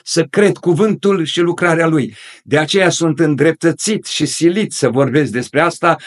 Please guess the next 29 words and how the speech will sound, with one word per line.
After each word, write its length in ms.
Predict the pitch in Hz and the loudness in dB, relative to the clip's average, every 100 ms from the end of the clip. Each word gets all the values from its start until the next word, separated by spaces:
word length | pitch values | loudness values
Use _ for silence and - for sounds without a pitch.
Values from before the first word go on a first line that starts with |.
| - - | -14 -4
și 160 | 151 | -2
să 180 | 147 160 | 2 2
mărturisesc 840 | 151 147 - 170 165 - 190 - | 2 2 0 0 0 0 0 0
ca 120 | - | -2
să 140 | - 143 | 0 0
ajut 380 | 143 120 175 - | 0 0 -2 -4
cât 260 | - 269 - | -4 -4 0
mai 200 | 185 180 | 0 2
mulți 420 | 175 185 117 - - _ | 2 0 0 -6 -12 _
care 220 | 120 120 | -4 -2
merg 400 | 120 139 156 - | 2 2 2 0
pe 100 | 117 | -4
această 420 | 113 127 117 - | -2 -2 -4 -6
cale. 300 | 117 92 76 - _ _ | -6 -6 -8 -14 _ _
Nădăjduiesc 680 | - 165 175 170 175 220 214 | 2 2 2 0 2 0 0
că 120 | 185 | -2
toți 400 | 156 214 190 - _ _ | 0 0 0 -6 _ _
sau 220 | - 104 | -4 -2
aproape 340 | 131 160 165 | 0 0 0
toți 320 | 175 233 208 117 | -2 0 0 -2
din 100 | 120 | -2
adunarea 500 | 120 117 127 120 143 | -2 -2 -2 0 0
asta 300 | - 165 151 - - | 0 -2 -2 -8 -18
vor 360 | 117 113 190 165 | -4 2 2 2
să 180 | - 202 | -2 0
meargă 480 | 226 131 110 95 - | 0 0 -6 -10 -4
calea. 420 | 123 98 80 - _ _ _ | -4 -4 -8 -12 _ _ _
Costă 440 | 143 120 - 120 | -2 -2 -2 -2
ceva. 440 | - 175 180 113 | 0 0 0 -2